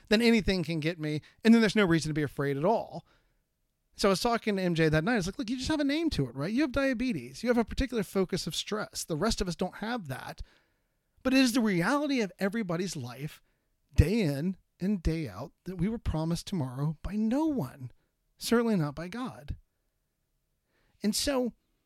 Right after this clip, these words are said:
what's happened in light of this is let's look at what changed. What changed is not that we could die at any moment. That was always a reality of our life. What changed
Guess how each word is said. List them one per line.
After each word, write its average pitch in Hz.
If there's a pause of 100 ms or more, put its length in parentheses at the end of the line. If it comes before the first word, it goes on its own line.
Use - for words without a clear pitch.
(680)
what's 240
happened 247 (120)
in 170
light 170
of 131
this 147
is 196
let's 226
look 247
at 196
what 190
changed. 143
What 175
changed 202
is 160
not 220
that 185
we 196
could 156
die 170
at 151
any 160
moment. 180
That 214
was 208
always 254
a 165
reality 147
of 131
our 139
life. 143
What 185
changed 233